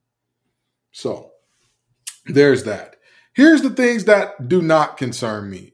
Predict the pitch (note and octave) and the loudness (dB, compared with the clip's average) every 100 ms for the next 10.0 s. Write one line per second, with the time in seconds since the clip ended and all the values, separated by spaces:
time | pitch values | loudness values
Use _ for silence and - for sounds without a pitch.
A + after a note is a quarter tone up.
0 | - A2 F#2+ G#2 F#2+ - G#2+ G#2+ A2 B2 | -10 -8 -8 -14 -14 -16 -16 -14 -10 -8
1 | B2 C3 A#2 A#2 B2+ A#2 A2 G#2 _ _ | -6 -6 -6 -4 -4 -4 -8 -12 _ _
2 | _ _ _ B2 A#2 A2 A2 G#2+ _ - | _ _ _ -6 -4 -6 -10 -16 _ -8
3 | B2 A#2+ A2+ G#2+ - A2+ G#2+ A#2 A2 B2 | -6 -6 -8 -12 -14 -12 -8 -8 -8 -8
4 | A2+ A2 G#2+ A2+ A2 G#2+ G#2 G#2 G#2+ G#2 | -8 -8 -8 -8 -8 -10 -6 -6 -6 -12
5 | _ _ _ _ C3 C3+ D#3 B2+ B2 C#3+ | _ _ _ _ -10 -4 -4 -4 -2 -2
6 | D#3 C3+ B2 B2+ B2+ B2+ B2 B2 B2 A#2 | -2 -4 -4 -4 -4 -8 -10 -12 -10 -10
7 | B2+ A#2 A#2 A2+ B2+ C3 B2 C3 B2+ C3 | -8 -8 -8 -6 -4 -4 -6 -8 -6 -4
8 | A#2+ A#2 A2+ A2+ A#2 A2+ A2 G#2+ G#2 B2+ | -4 -4 -8 -8 -8 -8 -10 -12 -10 -8
9 | B2 A#2 A#2+ G#2+ G#2 F#2+ - G2 - _ | -6 -8 -10 -12 -14 -16 -18 -20 -20 _